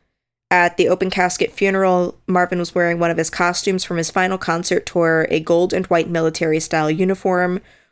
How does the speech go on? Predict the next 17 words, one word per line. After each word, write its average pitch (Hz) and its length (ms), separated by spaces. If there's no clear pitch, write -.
with 175 160
an 170 120
ermine 190 420
wrap 170 260
on, - 200
at 170 120
his 160 120
shoulders, 165 800
and 170 480
there 180 200
were 170 160
over 170 260
ten 214 280
thousand 220 300
mourners 156 340
in 143 80
attendance. 147 680